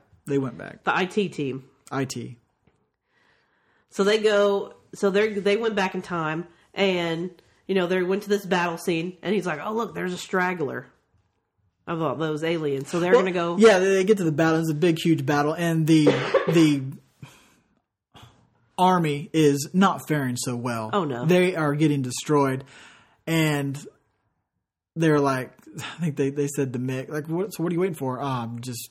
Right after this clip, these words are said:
Speaker 1: I'm just waiting for, uh, you know, a weak one to separate from the herd."
Speaker 2: Yeah.
Speaker 1: <laughs> And so after the battle's finally over, now they're, you know, the, um, they're dragging bodies back to
Speaker 2: Mm-hmm.
Speaker 1: their spaceship. There happens to be one straggler still left. And then that's when they say, "All right,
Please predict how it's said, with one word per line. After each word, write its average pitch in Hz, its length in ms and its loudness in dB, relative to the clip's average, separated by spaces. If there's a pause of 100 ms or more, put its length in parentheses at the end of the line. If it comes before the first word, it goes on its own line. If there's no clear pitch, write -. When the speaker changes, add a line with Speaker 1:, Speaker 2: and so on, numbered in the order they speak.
(100)
Speaker 1:
I'm 151 120 -4
just 147 160 -6
waiting 135 200 0
for, 127 220 -4 (100)
uh, 123 120 -8
you 147 120 -6
know, 123 220 -8 (440)
a 147 80 -4
weak 147 280 0
one 127 140 -4
to 127 60 -8
separate 135 420 -6
from 127 120 -8
the 127 60 -6
herd." 135 400 -2 (140)
Speaker 2:
Yeah. 151 300 0
Speaker 1:
<laughs> - 40 -20 (360)
And 202 280 6 (320)
so 214 140 6
after 220 200 4
the 180 100 4
battle's 160 340 4 (300)
finally 185 360 6
over, 143 340 2
now 147 200 0
they're, 139 220 2 (240)
you 151 140 -4
know, 139 100 -4
the, 135 280 -4 (320)
um, 123 460 -8 (180)
they're 143 140 -2
dragging 131 600 -2 (340)
bodies 135 560 2 (300)
back 143 140 -2
to 170 60 -6
Speaker 2:
Mm-hmm. 160 80 -4
Speaker 1:
their 123 80 -6
spaceship. 156 680 0
There 143 120 -4
happens 139 400 -4
to 131 60 -10
be 131 100 -2
one 135 280 -6
straggler 131 460 -6
still 127 280 -8
left. 139 300 -4
And 135 200 -6
then 139 160 -4
that's 131 260 -10
when 127 80 -8
they 127 100 -10
say, 135 160 -8
"All 196 80 2
right, 160 200 4